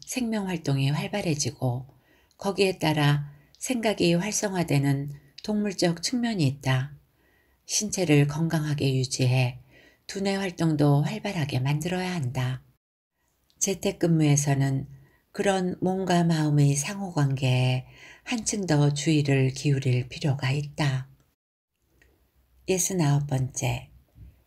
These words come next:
이십 분의 낮잠으로 집중력을 회복한다. 재택근무에서 가장 죄책감을 느끼기 쉬운 행위는 낮잠이다. 사무실에서는 일하는 도중에는 잠을 잘 수 없지만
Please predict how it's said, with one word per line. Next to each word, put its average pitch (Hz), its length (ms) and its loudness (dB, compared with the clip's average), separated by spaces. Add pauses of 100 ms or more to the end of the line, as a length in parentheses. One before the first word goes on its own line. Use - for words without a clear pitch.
(380)
이십 - 320 -2
분의 180 300 2
낮잠으로 147 760 2 (280)
집중력을 151 720 0
회복한다. 131 840 -4 (920)
재택근무에서 156 1200 0 (500)
가장 147 460 0
죄책감을 160 680 -2
느끼기 147 480 0
쉬운 180 380 -2
행위는 131 540 0 (400)
낮잠이다. 135 800 -2 (720)
사무실에서는 147 1040 0 (160)
일하는 175 400 0
도중에는 131 680 2 (400)
잠을 180 300 -4
잘 147 180 0
수 - 180 -2
없지만 127 560 0